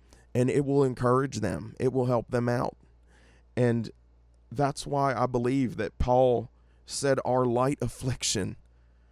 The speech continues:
which lasts but for a moment." In the grand scheme of eternity, the things that we face here on the earth, as I said earlier, "we might have seventy, eighty years here on the earth, some old, some longer, some shorter."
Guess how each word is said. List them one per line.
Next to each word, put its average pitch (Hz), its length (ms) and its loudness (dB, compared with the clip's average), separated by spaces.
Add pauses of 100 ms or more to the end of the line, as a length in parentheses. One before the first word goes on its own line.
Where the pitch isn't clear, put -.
(260)
which 123 220 -4
lasts 135 520 2
but 120 200 -2
for 127 180 0
a 120 60 2
moment." 120 360 0
In 120 120 -2
the 120 80 -2
grand 127 400 -2
scheme 143 400 -4
of 123 160 -6
eternity, 120 680 -2 (520)
the 117 200 -4
things 143 400 -2
that 139 80 0
we 123 160 -2
face 120 380 -4
here 117 260 0
on 110 100 -2
the 101 140 -6
earth, - 360 -2
as 107 160 -2
I 107 80 -2
said 113 240 -2
earlier, 107 320 0
"we 107 120 -4
might 98 160 -8
have 120 180 -8
seventy, 110 560 -2
eighty 107 300 -2
years 101 500 0
here 98 180 2
on 104 120 -2
the 85 100 -4
earth, 90 380 -4 (400)
some 107 360 -4
old, 104 320 -2
some 113 240 0
longer, 107 440 0
some - 240 -6
shorter." 104 500 0